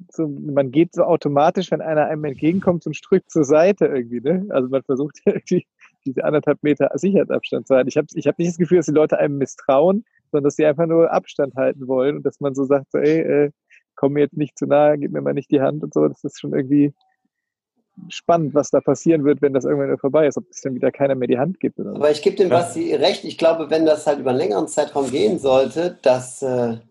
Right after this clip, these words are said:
Speaker 2: das quasi wie so eine Art Entwöhnung ist, weil Nähe oder n-, eine Nettig-,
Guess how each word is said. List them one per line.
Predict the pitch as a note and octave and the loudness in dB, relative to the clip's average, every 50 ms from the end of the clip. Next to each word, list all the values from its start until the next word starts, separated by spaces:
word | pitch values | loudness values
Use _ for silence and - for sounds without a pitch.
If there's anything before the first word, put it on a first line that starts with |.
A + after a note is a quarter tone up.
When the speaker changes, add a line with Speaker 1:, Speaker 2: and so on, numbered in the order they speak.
| _ _ _ _ _ _ _ _ - | _ _ _ _ _ _ _ _ -4
Speaker 2:
das | A#2+ A2+ A2+ - - | -4 -4 -4 -4 -6
quasi | - B2+ B2 B2 B2+ B2+ B2+ | 0 0 0 0 0 -2 -8
wie | B2+ | -6
so | A#2+ B2+ B2+ | -4 -2 -2
eine | B2 A#2 | 0 0
Art | A2+ A#2+ A#2+ - | 0 0 0 -2
Entwöhnung | A#2+ A#2+ A2+ A2+ A#2 B2+ D#3 F#3+ F#3 D3+ B2+ B2 | -4 -4 -4 -4 -6 -4 -2 0 2 2 2 0
ist, | A#2 A2+ - - | -2 -4 -2 0
weil | B2 A#2 A#2 | 2 4 4
Nähe | A2+ A2+ A2+ A#2+ C3 D3+ E3+ F3+ F#3 F#3 F3+ - - | 4 4 4 4 4 4 4 4 4 2 0 -2 -4
oder | - C#3 B2 B2+ A#2+ A#2 A#2 A#2 A2+ A#2 _ _ _ _ _ _ _ _ _ _ _ _ _ _ _ _ _ _ _ _ - | -6 -2 0 2 2 2 2 0 -2 -6 _ _ _ _ _ _ _ _ _ _ _ _ _ _ _ _ _ _ _ _ -14
n-, | E4 B2+ B2 - - A2+ - _ - | -10 -8 -8 -8 -10 -12 -16 _ -14
eine | - B2 B2+ B2+ B2+ B2+ B2 B2 A#2+ A#2+ A#2 A#2 | -10 -8 -6 -6 -6 -6 -4 -4 -4 -2 -2 0
Nettig-, | A#2 A2+ A#2 A#2 A#2 - D3 - - _ | 2 2 2 0 0 -4 -12 -14 -14 _